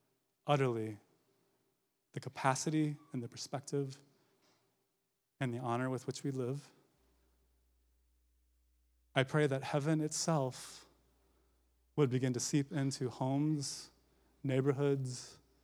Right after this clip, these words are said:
our community, ultimately our society, and around the world, and that the message of the good news of Jesus Christ that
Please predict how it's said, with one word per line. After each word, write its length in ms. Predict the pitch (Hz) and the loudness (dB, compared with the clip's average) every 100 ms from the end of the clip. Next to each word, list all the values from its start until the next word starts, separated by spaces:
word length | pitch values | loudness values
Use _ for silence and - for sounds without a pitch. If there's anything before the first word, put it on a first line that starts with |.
| _ _ _ _ _ _ _ - | _ _ _ _ _ _ _ -2
our 120 | 123 | 0
community, 600 | 135 131 135 135 135 131 - _ _ _ - | 0 0 0 2 0 -2 -10 _ _ _ -4
ultimately 440 | 131 127 135 131 120 | -2 0 -2 -2 -4
our 100 | 110 | -4
society, 500 | - - 120 117 117 | -6 -4 -4 -2 -4
and 100 | 113 | -4
around 220 | 113 117 | -6 -6
the 60 | |
world, 360 | 113 113 110 104 _ _ _ _ _ - | -4 -4 -6 -10 _ _ _ _ _ -4
and 140 | 127 | -2
that 100 | 117 | -2
the 80 | 120 | -2
message 460 | 127 143 143 123 208 | 0 0 0 -2 -6
of 160 | 120 | -6
the 80 | 117 | -6
good 200 | 110 127 | -2 0
news 240 | 131 123 | 0 -2
of 60 | 113 | -4
Jesus 300 | 110 117 - | -6 -8 -8
Christ 440 | - 110 107 - | -6 -6 -6 -8
that 100 | 131 | -10